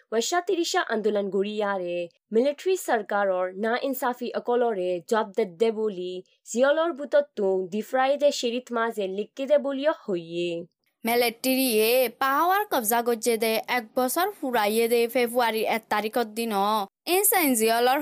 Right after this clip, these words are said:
Speaker 2: হদি দেশ জনানিকে জিয়লর বাদ ফানি নাহায়রে আন্দোলন গজ্জে বলি আরে ফেতুন হইয়ে।
Speaker 1: জিয়ল হানা খবর হরবার মুয়ো আকান হম। কেউ দে ফেব্রুয়ারি বারো তারিখর দিন পিরাং জুন নে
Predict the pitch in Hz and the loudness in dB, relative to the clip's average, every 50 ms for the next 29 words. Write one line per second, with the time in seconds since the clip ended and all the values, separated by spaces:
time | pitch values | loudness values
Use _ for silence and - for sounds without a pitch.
0 | 277 262 254 233 208 196 196 214 240 294 311 262 254 247 247 - 302 320 311 294 | -2 -2 0 0 0 0 0 -2 -2 -2 0 0 0 0 2 0 0 -2 -2 0
1 | 339 339 339 330 320 320 311 320 311 - 269 226 214 226 285 349 - _ _ - | 0 0 2 2 2 2 0 0 0 0 0 2 2 2 0 -2 -6 _ _ -14
2 | 214 220 247 262 294 339 370 381 381 381 381 392 381 - - 403 403 370 302 240 | -6 -2 0 0 2 2 2 2 2 0 0 -2 -2 -2 -2 -2 0 0 0 0
3 | 220 208 208 233 285 311 311 330 330 349 320 320 285 247 240 233 226 226 214 208 | -2 -4 -4 -2 0 0 2 2 2 0 0 0 0 0 -2 -2 -2 -2 -2 -2
4 | 208 202 196 - 220 220 233 226 214 220 269 339 - - - 269 277 285 330 370 | -2 -2 0 0 0 0 0 0 -2 -2 -4 -4 -6 -4 -2 0 0 2 2 0
5 | - 453 220 - - 294 339 392 381 294 202 202 196 202 196 190 185 185 - _ | 0 -2 -4 -4 -2 -2 0 0 0 0 0 2 2 2 2 0 -2 -6 -12 _
6 | _ _ _ _ _ _ - - - 233 269 294 320 311 339 349 339 349 339 - | _ _ _ _ _ _ -18 -8 -2 2 2 2 2 2 2 2 2 2 2 0
7 | 320 330 339 349 339 - - - 220 208 196 202 208 180 185 180 180 175 175 175 | -2 0 2 0 0 0 -4 -4 0 0 2 2 0 -2 -4 -4 -2 -4 -4 -6
8 | 165 185 214 233 240 277 285 - - - - 247 240 240 - - 190 175 170 170 | -4 -4 -2 0 2 2 2 0 -2 -6 -4 -2 -2 -2 -4 -6 -8 -4 -4 -2
9 | 170 170 165 170 - _ _ _ _ _ - 240 254 294 262 330 381 - 359 294 | -2 -2 -4 -6 -10 _ _ _ _ _ 2 2 2 4 2 0 -2 -2 -2 -4
10 | 269 - 247 220 208 202 196 175 202 196 208 226 233 - 247 233 240 - - 233 | -2 0 0 0 0 0 -2 -2 0 0 0 0 0 0 -2 -2 -2 -2 -2 -2
11 | 220 185 165 156 190 185 175 175 175 175 - _ _ _ - 240 233 233 220 214 | -2 -4 -6 -6 -6 -4 -4 -4 -6 -8 -12 _ _ _ -4 0 2 2 2 0
12 | 208 185 226 240 240 233 233 214 | -2 -2 -4 -2 -2 0 0 -2